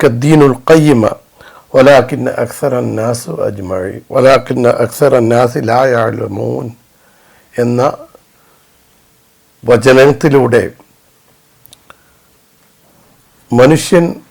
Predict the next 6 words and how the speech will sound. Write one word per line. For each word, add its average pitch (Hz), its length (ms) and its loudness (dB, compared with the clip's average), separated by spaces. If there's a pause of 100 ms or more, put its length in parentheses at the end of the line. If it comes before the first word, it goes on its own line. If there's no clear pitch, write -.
(1800)
അവൻ്റെ 143 480 2 (240)
മുഖത്തെ 127 640 -2 (760)
പ്രകൃതിയിലേക്ക്, 139 1080 0 (240)
ഫിത്തറത്തിലേക്ക് 151 1000 -2 (1800)
തിരിച്ചു 143 420 0
നിർത്തുക. 110 360 -2